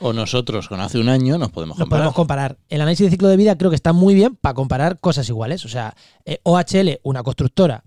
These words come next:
Speaker 2: hace un análisis de ciclo de vida de una carretera y Ferrovial, otra megaconstructora, hace un análisis de ciclo de vida de otra carretera.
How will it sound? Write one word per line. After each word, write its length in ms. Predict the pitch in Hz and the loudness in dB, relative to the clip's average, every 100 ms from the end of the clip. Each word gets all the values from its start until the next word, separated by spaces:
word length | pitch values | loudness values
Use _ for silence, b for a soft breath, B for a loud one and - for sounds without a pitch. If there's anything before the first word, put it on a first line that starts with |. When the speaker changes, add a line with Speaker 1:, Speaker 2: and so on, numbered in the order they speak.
| - | -6
Speaker 2:
hace 180 | 147 | -2
un 60 | 139 | 0
análisis 240 | 131 147 | -2 0
de 60 | 151 | 0
ciclo 120 | 147 | 2
de 60 | 151 | 2
vida 160 | 170 | 2
de 60 | 123 | 0
una 120 | 117 | -4
carretera 400 | 123 135 190 226 - | -4 -2 0 0 0
y 80 | 160 | -2
Ferrovial, 540 | 151 135 139 165 151 | 0 0 0 0 -2
otra 240 | 156 165 127 | -4 -4 -4
megaconstructora, 760 | 127 127 131 147 123 185 202 - | -6 -6 -4 -4 0 0 0 -2
hace 160 | 151 | -4
un 40 | 151 | -2
análisis 200 | 139 135 | -4 -2
de 60 | |
ciclo 160 | 143 151 | -2 0
de 60 | 156 | 2
vida 160 | 202 | 2
de 60 | 147 | 0
otra 140 | 120 | -6
carretera. 420 | 117 113 123 127 | -8 -8 -6 -6